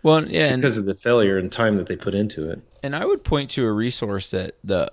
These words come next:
Speaker 1: the wife and I talk a lot about, and it's a cool book, um, by a lady named Angela Duckworth. It's called Grit, <clears throat> um, The Power of Passion and Perseverance. And she, uh,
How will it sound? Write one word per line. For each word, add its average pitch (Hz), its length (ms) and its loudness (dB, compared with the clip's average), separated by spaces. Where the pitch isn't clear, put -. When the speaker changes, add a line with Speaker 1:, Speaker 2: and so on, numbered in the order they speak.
Speaker 1:
the 98 120 -4
wife 95 320 0
and 98 100 -2
I 85 180 0
talk 104 360 -2
a 101 60 -2
lot 82 200 0
about, 73 360 -4
and 82 100 -8
it's - 140 -12
a 95 60 -8
cool 127 240 -10
book, 98 540 -4
um, 78 420 -10
by 101 180 -2
a 82 360 -4
lady 95 280 -6
named 90 300 -8
Angela 92 460 -6
Duckworth. 90 640 -8
It's - 140 -18
called 98 280 -4
Grit, 110 380 2
<clears throat> - 180 -20
um, 95 520 0
The - 60 -10
Power 98 380 0
of 90 100 -10
Passion 90 460 -2
and 85 440 -8
Perseverance. 98 800 -2
And 87 200 -8
she, 165 360 -2
uh, 123 400 0